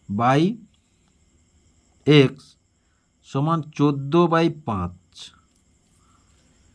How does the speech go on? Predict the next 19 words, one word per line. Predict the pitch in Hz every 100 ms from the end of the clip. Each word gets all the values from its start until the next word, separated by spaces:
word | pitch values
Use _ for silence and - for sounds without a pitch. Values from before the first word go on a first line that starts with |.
| _ _ _ -
তাহলে | 135 156
দেখো, | 170 180 151
এটার | 151 165 147
সঙ্গে | 180 185 180
এটা | 170 170
গুণ | 170 180
হবে, | 180 202
এটার | 165 156 147
সঙ্গে | 160 156
এটা | 143 135 113
গুণ | 120
হবে, | 117 117
তাহলে | 135 120 101
বা, | 113 120 156 240 _ _ _ _ _ _ _ _ _ _ _ _ _ -
তাহলে | 143 160 156
চোদ্দ | 147 147 143 143 170 175 185
এক্স | 190 - - - _ _ _ _ _
সমান, | - 147 139 104 107 139 _ _ _ _ _ _ _ 123
এটার | 131 160